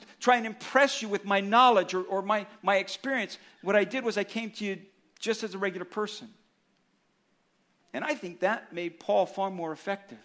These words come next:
and relatable to other people. See, your weakness, when you try to cover it up, when you try to pretend that it's not there, when you try to be better than you really are, all that really does is cause a separation.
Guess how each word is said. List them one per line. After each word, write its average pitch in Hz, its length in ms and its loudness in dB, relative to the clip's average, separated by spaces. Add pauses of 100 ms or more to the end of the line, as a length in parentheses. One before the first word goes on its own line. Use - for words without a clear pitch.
(1000)
and 156 100 -16
relatable 160 480 -4
to 151 100 -10
other 151 160 -8
people. 196 400 -14 (2000)
See, 233 140 -10
your 240 220 -6
weakness, 214 640 -6 (320)
when 196 120 -2
you 247 60 -2
try 269 220 -2
to 226 80 2
cover 214 300 -2
it 220 80 4
up, 226 80 -2
when 220 100 -6
you 226 80 -6
try 226 320 -4
to 226 80 -4
pretend 214 680 -10
that 180 100 -6
it's - 160 -12
not 202 300 -6
there, 196 140 -4
when 190 100 -10
you 180 60 -12
try 220 180 -6
to 226 80 -4
be 185 100 -12 (180)
better 214 240 2
than 180 180 -6
you 170 100 -10
really 202 380 -10
are, 170 340 -4 (480)
all 226 180 6
that 190 260 0
really 208 200 -8
does 196 300 -2
is 170 120 -6
cause 190 260 -6
a 160 40 -10
separation. 185 760 -4